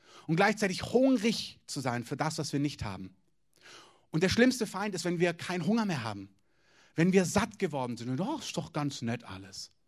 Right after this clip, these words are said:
Schön, wenn's nett ist, da, Dankbarkeit, aber dann, "Herr,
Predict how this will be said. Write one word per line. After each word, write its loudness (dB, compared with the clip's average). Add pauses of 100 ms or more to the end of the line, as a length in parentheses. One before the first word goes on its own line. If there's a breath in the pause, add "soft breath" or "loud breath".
(500)
Schön, 6
wenn's 0
nett -2
ist, -4
da, 0 (100)
Dankbarkeit, 2
aber -2
dann, 2 (360 loud breath)
"Herr, 0